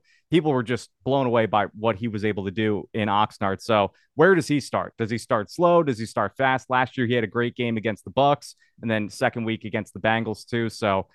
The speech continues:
we'll see where he's at. But I think for me, it's just the new toys, right? Brandon Cooks, Stephon Gilmore. I wanna see those guys. Brandon Cooks,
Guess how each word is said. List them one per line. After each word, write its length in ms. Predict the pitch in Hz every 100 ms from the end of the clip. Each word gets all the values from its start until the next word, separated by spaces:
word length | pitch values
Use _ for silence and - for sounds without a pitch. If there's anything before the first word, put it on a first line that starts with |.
| _ _
we'll 120 | 135
see 160 | 135 151
where 160 | 117
he's 200 | 104 127
at. 160 | 127 135
But 120 | -
I 40 | -
think 220 | 240 -
for 80 | 127
me, 180 | 147
it's 180 | 131 -
just 280 | - 139 - _ _
the 80 | 135
new 160 | 147 165
toys, 440 | - 131 104 87
right? 240 | 110 123 -
Brandon 280 | 120 135 123
Cooks, 360 | 135 135 -
Stephon 360 | 127 - 123 107
Gilmore. 520 | 110 120 120 120 117 _ -
I 60 |
wanna 200 | 160 208
see 200 | 147 139
those 240 | 127 110 -
guys. 340 | 104 98 95
Brandon 340 | - 143 170 160
Cooks, 400 | 147 143 -